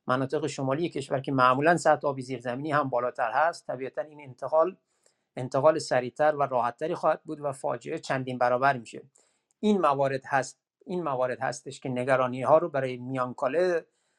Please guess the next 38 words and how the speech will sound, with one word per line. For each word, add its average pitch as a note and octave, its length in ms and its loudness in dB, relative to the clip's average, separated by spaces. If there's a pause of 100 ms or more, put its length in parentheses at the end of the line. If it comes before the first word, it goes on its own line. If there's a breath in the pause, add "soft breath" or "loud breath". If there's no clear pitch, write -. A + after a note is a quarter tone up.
(200)
مضاعف C#3+ 500 6
می‌کنه. - 360 -16 (640)
حالا F3 220 2
این، G3 260 -6 (160)
این G3 180 -10
قسمت F#3 400 -6
من F#3 180 -6
بحث F3+ 280 -2
رو، D#3+ 220 -12
بحث D#3+ 220 -6
خودم F3 280 -8
رو D#3+ 80 -10
متوقف C#3 580 -6
می‌کنم، A3 300 4
برمیگردم E3 640 4
با D#3 80 -2
آقای D#3+ 180 -4
رئیسی C#3 420 -8
که G3 440 2 (960)
آقای D3 120 -2
رئیسی، D3 260 -4
شما D#3 220 -4
صحبتتون C#3+ 520 -2
رو C#3 120 -4
ادامه C3+ 280 -6
بدید، A3+ 320 -8
بعدش F3+ 420 4 (140)
در D3+ 100 8
رابطه C#3+ 220 -4
با D#3 440 0
عدالت D3 380 -4
محیط C3+ 260 -8
زیستی B2+ 380 -8
و D3 300 6
خدمت C3+ 340 -4
خانم B2 260 -4
رحیمی A2 240 -2
خواهیم - 240 -8